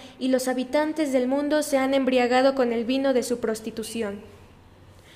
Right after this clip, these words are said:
Entonces me llevó en espíritu al desierto, y allí vi a una mujer sentada sobre una bestia escarlata. La bestia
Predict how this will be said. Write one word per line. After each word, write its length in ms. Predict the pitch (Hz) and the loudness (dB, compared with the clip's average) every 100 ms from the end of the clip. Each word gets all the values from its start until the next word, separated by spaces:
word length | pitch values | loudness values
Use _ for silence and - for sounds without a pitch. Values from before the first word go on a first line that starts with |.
| - | -8
Entonces 520 | 240 247 262 254 269 | -4 0 0 2 2
me 160 | 262 254 | 4 2
llevó 720 | 240 240 254 262 262 - - - - - - | 2 4 4 4 0 -6 -12 -20 -20 -10 0
en 180 | 262 262 | 2 4
espíritu 760 | 254 254 - 294 285 285 269 | 0 -2 -2 0 -2 0 2
al 180 | 254 247 | 2 2
desierto, 640 | 240 - 262 262 262 254 254 - - - - - - | -2 -2 0 0 -2 -6 -6 -12 -20 -20 -20 -20 -6
y 120 | 254 | 0
allí 260 | 254 233 269 | 2 2 0
vi 160 | 262 | 2
a 120 | 254 247 | 4 4
una 220 | 254 254 | 4 2
mujer 400 | 240 240 269 269 | -2 0 0 0
sentada 540 | 269 254 262 269 285 | 0 -2 0 0 0
sobre 340 | 277 262 247 254 | 0 0 2 2
una 260 | 262 262 | 0 -2
bestia 400 | 254 254 254 254 | 0 -2 -2 -2
escarlata. 720 | 240 - 226 226 220 220 190 196 - - _ _ _ _ _ _ - - - | -4 -4 -6 -4 -6 -6 -10 -14 -20 -20 _ _ _ _ _ _ -20 -20 -2
La 100 | 262 | 2
bestia 460 | 285 294 - 320 | 4 2 0 0